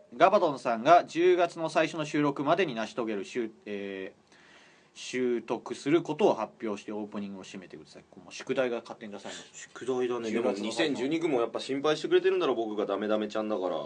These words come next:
Speaker 2: だからちょっとなんか目標立てろってことでしょ。まあ、ちょっと遅めの夏休みの宿題だと思って、じゃあ考えるわ。
Speaker 1: はい。
Speaker 2: 何しようかな。習得。
Speaker 1: うん。
Speaker 2: 習得か。
Speaker 1: ど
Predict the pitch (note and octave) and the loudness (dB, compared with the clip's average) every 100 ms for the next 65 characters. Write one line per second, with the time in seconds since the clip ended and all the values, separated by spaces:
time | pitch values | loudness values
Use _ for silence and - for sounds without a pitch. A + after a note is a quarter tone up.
0 | D2+ - G2 F#2+ F2+ G2+ F#2+ F#2+ G2 F#2 | -8 -14 -10 -6 -6 -6 -6 -6 -6 -6
1 | F#2 F#2+ B2 B2+ F#3+ G3+ F#3+ F#2+ G#2 B2+ | -6 -6 -4 0 2 2 2 -4 -4 -4
2 | G#2 E2+ - - _ - G#3+ E3+ C4 - | -4 -8 -12 -18 _ 6 8 8 4 4
3 | F3+ G3+ G3+ G3+ F#3+ F3+ A3 G#3 D3 - | 2 4 2 4 2 4 2 2 0 0
4 | E3 E3+ E3 C#3+ B2+ A#2 A2 A2+ B2 C3+ | 6 8 8 6 0 0 0 2 4 4
5 | C3 E2+ - - - G2+ F#2 E2+ _ _ | 4 2 -6 -16 -20 -16 -14 -16 _ _
6 | _ _ _ _ _ _ _ _ _ _ | _ _ _ _ _ _ _ _ _ _
7 | _ - - A#2 - - - - - _ | _ -16 -12 -12 -12 -16 -18 -20 -20 _
8 | _ _ _ _ _ _ _ _ - - | _ _ _ _ _ _ _ _ -10 -4
9 | G3 C4+ C#4 - - - - - _ - | -2 0 2 4 4 2 -4 -20 _ -16
10 | G#2 G#2 E2+ _ _ _ _ _ - - | -12 -10 -12 _ _ _ _ _ -20 -20
11 | - C#3 - - G#3+ - _ - A2 - | -14 -14 -14 -18 -20 -20 _ -10 -10 -10